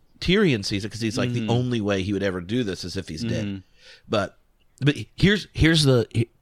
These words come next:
Speaker 1: you tell me what you think of it. This is the other element that made me read it that way. Um, what are the two demands after giving this task to Tyrion? Uh, one,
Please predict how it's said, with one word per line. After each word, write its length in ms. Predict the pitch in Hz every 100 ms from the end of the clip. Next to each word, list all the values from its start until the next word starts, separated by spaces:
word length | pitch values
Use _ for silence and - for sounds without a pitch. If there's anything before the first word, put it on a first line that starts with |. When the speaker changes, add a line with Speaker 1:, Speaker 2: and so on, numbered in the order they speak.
| _ -
Speaker 1:
you 140 | 185
tell 160 | 202 175
me 140 | 135
what 100 | 113
you 140 | 107 -
think 200 | 110 92
of 120 | 82
it. 40 |
This 200 | 151 214
is 100 | 156
the 160 | 135 123
other 280 | 120 113 -
element 360 | 113 123 95 85
that 80 | 95
made 180 | 107
me 120 | 101 90
read 180 | 101 110
it 80 |
that 180 | - -
way. 140 | - - - - - - _
Um, 380 | 123 110 104 90 - _ _ _ _ _ _ - -
what 140 | 113 156
are 40 |
the 100 | 156
two 260 | 113 147 143
demands 560 | 113 101 107 113 82
after 220 | 101 92 92
giving 300 | 98 90 90
this 140 | 85
task 420 | - 139 139 - - _ _ - _ _
to 180 | 107 98
Tyrion? 500 | - 185 302 87 - _ _ _ _
Uh, 160 | 120 104
one, 480 | 85 110 175 107